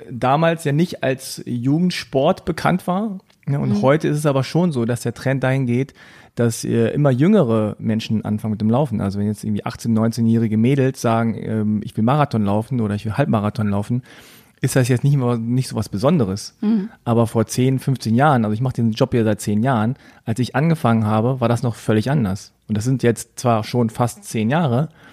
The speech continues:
Speaker 1: eine lange Zeit, aber gleichzeitig hat sich das total gewandelt. Weil wenn du damals ges-, gesagt hättest oder gefragt hättest, „Hier,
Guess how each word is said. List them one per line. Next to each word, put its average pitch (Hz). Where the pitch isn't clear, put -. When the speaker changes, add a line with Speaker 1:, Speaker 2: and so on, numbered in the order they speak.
Speaker 1:
eine 120
lange 110
Zeit, 123
aber 107
gleichzeitig 123
hat 117
sich 113
das 113
total 104
gewandelt. 110
Weil 107
wenn 107
du 117
damals 123
ges-, 117
gesagt 120
hättest 135
oder 110
gefragt 117
hättest, 120
„Hier, 117